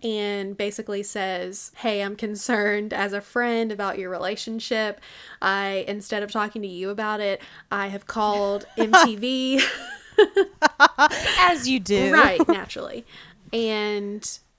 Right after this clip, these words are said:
Speaker 1: it's only because I care about you that I really want
Speaker 2: <laughs>
Speaker 1: to see what happens." So Michael ends up joining the Zoom call. So it's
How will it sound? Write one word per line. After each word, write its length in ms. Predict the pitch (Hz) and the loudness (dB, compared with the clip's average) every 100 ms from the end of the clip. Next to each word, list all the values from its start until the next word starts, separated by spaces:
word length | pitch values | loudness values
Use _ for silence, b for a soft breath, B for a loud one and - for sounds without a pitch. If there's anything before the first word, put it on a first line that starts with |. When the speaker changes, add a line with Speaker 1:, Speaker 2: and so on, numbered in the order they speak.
| _ | _
Speaker 1:
it's 160 | 214 214 | -6 -4
only 180 | 220 202 | -4 -4
because 260 | 208 202 | -6 -8
I 80 | - | -10
care 280 | - 214 208 | -8 -6 -4
about 360 | 202 180 175 | -2 -2 -4
you 600 | 175 175 175 175 175 180 - 202 | -6 -8 -8 -6 -6 -8 -12 -10
that 360 | 190 165 170 190 | -8 -8 -8 -8
I 60 | |
really 280 | 185 185 185 | -10 -10 -8
want 480 | 190 180 190 226 262 _ | -6 -4 -4 -4 -6 _
Speaker 2:
<laughs> 120 | _ | _
Speaker 1:
to 100 | - | -10
see 240 | 202 208 175 | -8 -6 -8
what 120 | 175 | -8
happens." 460 | 180 - - 220 B B B B | -10 -12 -14 -16 B B B B
So 500 | - - 233 220 208 202 | -4 0 2 2 -2 -4
Michael 480 | 208 233 277 294 | -2 -2 -2 0
ends 220 | 247 220 233 | 0 -2 -4
up 180 | 226 | -4
joining 440 | 202 208 202 208 202 | -6 -6 -4 -6 -6
the 100 | 214 | -8
Zoom 320 | 208 190 190 | -6 -6 -8
call. 480 | - 180 - 214 226 | -8 -8 -6 -8 -10
So 300 | - 208 190 | -6 -2 0
it's 520 | 180 - - - - | -2 -4 -8 -10 -12